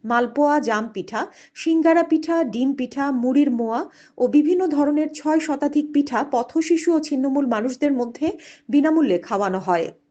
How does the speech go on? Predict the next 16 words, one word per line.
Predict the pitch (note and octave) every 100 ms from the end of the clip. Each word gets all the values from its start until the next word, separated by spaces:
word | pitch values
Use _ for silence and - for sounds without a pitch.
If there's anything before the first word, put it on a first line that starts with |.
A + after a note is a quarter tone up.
| _ - - D#4+
পিঠা | D#4+ F4+ F4+
উৎসবে | F4+ F4+ F4+ F4+
অতিথি | - D#4 D4+ D#4 D#4
হিসেবে | E4 D#4 C#4
উপস্থিত | C4 C#4+ D#4 -
ছিলেন | D4+ D4+ D#4 - - - A#3
বাংলাদেশ | A#3+ B3+ C#4 -
সুপ্রিম | D#4+ E4+ E4
কোর্টের | E4+ E4+ D4+
আইনজীবী | A3 A3+ A#3+ D#4+
অ্যাডভোকেট | C4+ G#3 A#3+ C#4 C4
মোহাম্মদ | A#3+ B3+ B3+ C4 -
শিশির | D4+ D4+ C#4 G3
মনির, | F3+ F4 - - - -
সংগঠনের | D#4+ D#4 E4 E4 D#4+ D4
উপদেষ্টা | D4 D4 D#4+ E4+